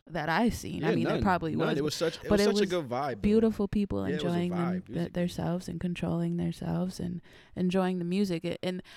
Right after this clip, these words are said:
Speaker 1: I mean, it was a lot of back and forth in between the sets. Like, we were going from one person to the next at the other side
Speaker 2: Yeah.
Speaker 1: of the park, but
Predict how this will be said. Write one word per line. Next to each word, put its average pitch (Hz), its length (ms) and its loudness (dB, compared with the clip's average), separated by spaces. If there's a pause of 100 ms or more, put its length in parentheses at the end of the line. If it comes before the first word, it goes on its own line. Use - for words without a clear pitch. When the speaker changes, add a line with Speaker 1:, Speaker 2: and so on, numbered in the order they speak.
(160)
Speaker 1:
I 208 80 -2
mean, 226 160 0
it 226 100 0
was 226 160 4
a 233 60 4
lot 196 240 4
of 196 100 2
back 185 240 2
and 185 140 -2
forth 170 440 0
in 175 160 -4
between 170 420 -6
the 160 100 -4
sets. 160 460 -6
Like, 165 160 -4
we 175 120 2
were 165 140 2
going 160 240 -4
from 165 180 -4
one 156 200 -4
person 156 320 -2
to - 100 -6
the 151 80 -6
next 151 340 -8
at - 80 -16
the - 140 -16
other 170 180 -4
side 170 480 -4
Speaker 2:
Yeah. 90 400 -8
Speaker 1:
of 170 140 -8
the 151 80 -8
park, 165 500 -4 (640)
but 175 340 0